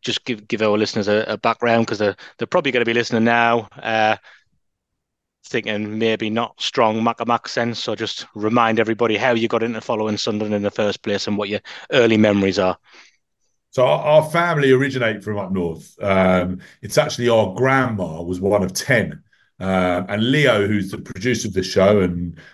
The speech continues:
Speaker 2: uh, Leo, who, uh, you might know, who was born up in Sunderland, uh, his grandfather, uh, and my fa-, sorry, his, yeah, his grandfather and my grandmother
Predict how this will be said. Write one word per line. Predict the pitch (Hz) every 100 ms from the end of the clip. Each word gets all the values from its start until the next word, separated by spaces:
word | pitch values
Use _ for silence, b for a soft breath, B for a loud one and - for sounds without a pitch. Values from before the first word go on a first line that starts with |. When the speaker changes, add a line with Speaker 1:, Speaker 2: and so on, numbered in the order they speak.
| B
Speaker 2:
uh, | 98 90 87 92 101
Leo, | 101 101 95 92
who, | 90 90 92
uh, | 98 90 87 85 85 92 117
you | 113
might | 95 95 101
know, | 90 87
who | 90 92
was | 80 -
born | - - 107 95 87 B B B
up | 117 117
in | 107 87
Sunderland, | 87 82 78 80 87 - B B -
uh, | 98 92 95
his | 110 127 113
grandfather, | - 131 131 120 107 92 87 87 90 104 117
uh, | 92 87 -
and | 95
my | 101 117 113 107 98
fa-, | 95 117 101 98 98
sorry, | - 117 92
his, | 139 135 -
yeah, | 131 117
his | 123
grandfather | 139 123 107 98 98
and |
my | 104 98
grandmother | 98 107 101 117 113 85 78